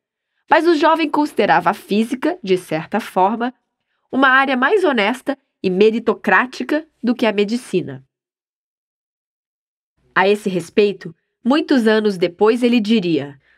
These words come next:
"Nunca considerei minha falta de aptidões sociais um impedimento, mas penso que a física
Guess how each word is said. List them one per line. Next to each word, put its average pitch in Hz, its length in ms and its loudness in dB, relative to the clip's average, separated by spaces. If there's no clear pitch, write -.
"Nunca 330 380 2
considerei 226 720 0
minha 196 240 2
falta 226 440 0
de 185 120 0
aptidões 190 600 0
sociais 208 760 -2
um 285 100 -4
impedimento, 262 840 -2
mas 170 280 -2
penso 202 500 -2
que 180 100 -4
a 165 80 -2
física 190 720 -2